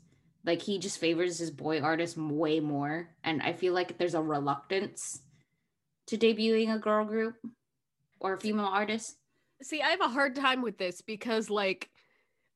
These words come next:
Speaker 2: I don't understand why he would hate two N E one when they, like, were such a big deal and they brought in so much money. Like, what, what, what in the misogyny?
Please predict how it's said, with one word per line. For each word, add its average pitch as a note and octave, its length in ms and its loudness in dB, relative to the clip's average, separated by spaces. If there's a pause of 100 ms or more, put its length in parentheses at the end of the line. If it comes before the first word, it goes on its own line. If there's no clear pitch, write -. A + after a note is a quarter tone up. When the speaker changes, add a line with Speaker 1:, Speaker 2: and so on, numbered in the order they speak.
(140)
Speaker 2:
I A#3+ 120 6
don't C#4+ 200 6
understand B3+ 580 2
why A3 180 6
he A#3+ 180 -2
would A3+ 140 4
hate A3+ 280 4
two A#3+ 180 4
N A3 120 6
E G#3+ 60 8
one G#3 300 4
when G3+ 160 0
they, G3+ 220 4
like, G3 400 2 (340)
were G3 200 -2
such - 720 0
a G3+ 100 0
big F3+ 420 2
deal E3+ 540 -2
and G#3 200 0
they G#3 80 8
brought G#3 280 4
in G3+ 160 2
so G#3 220 0
much F#3+ 280 0
money. E3+ 300 -4
Like, E3+ 300 -6
what, G3+ 280 2 (420)
what, C4 360 2
what A#3+ 320 4
in C4+ 120 6
the B3 80 4
misogyny? F#3+ 760 2